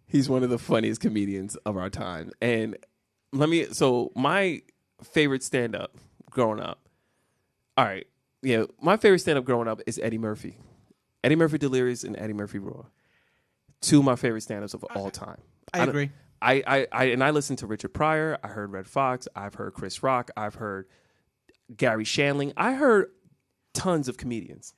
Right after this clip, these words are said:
Speaker 2: I'm gonna throw one out there. And we're not supposed to talk about 'em, but I also listened to Bill Cosby.
Speaker 1: Oh, I
Speaker 2: And
Speaker 1: listened to
Speaker 2: his
Speaker 1: Bill
Speaker 2: stuff
Speaker 1: Cosby.
Speaker 2: was very interesting for that back in the day.
Speaker 1: It was.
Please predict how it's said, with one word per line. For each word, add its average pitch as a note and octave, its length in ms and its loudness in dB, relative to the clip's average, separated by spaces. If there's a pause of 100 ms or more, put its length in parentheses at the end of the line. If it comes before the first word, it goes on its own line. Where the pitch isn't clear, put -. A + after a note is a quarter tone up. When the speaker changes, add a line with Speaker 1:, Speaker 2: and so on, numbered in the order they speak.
(260)
Speaker 2:
I'm G#2+ 80 -18
gonna A#2+ 120 -10
throw C#3 200 -4
one D3 180 -4
out D3 220 -10
there. A2 180 -18 (540)
And A#2+ 80 -12
we're A#2 80 -10
not A#2+ 140 -8
supposed C#3+ 240 -10
to - 40 -20
talk C#3+ 200 -4
about A#2 320 -14
'em, A2 80 -20 (340)
but A#2 160 -6
I A#2 120 -8
also B2+ 260 -12
listened B2 260 -16
to B2+ 120 -14
Bill A#2+ 200 -10
Cosby. A2+ 460 -14 (240)
Speaker 1:
Oh, E3 600 10 (140)
I E4+ 140 2
Speaker 2:
And E4+ 80 2
Speaker 1:
listened C#4+ 220 2
to D4+ 40 4
Speaker 2:
his - 0 -
Speaker 1:
Bill F4 80 2
Speaker 2:
stuff F4 360 2
Speaker 1:
Cosby. - 200 -10 (320)
Speaker 2:
was C#3 500 -8
very A#3 560 4
interesting F#3+ 600 -4
for D3 140 -8
that C#3+ 160 0
back C3+ 240 -2
in C3+ 40 -4
the B2+ 100 -2
day. A#2 440 -12
Speaker 1:
It C3+ 160 -2
was. - 460 -4